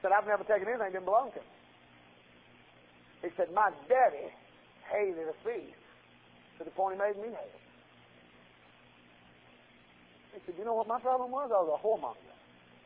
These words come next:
He said, "I was a fornicator." That's what he said.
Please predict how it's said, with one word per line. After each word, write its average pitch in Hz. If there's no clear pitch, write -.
He -
said, 190
"I 165
was 147
a -
fornicator." 185
That's -
what 269
he -
said. 240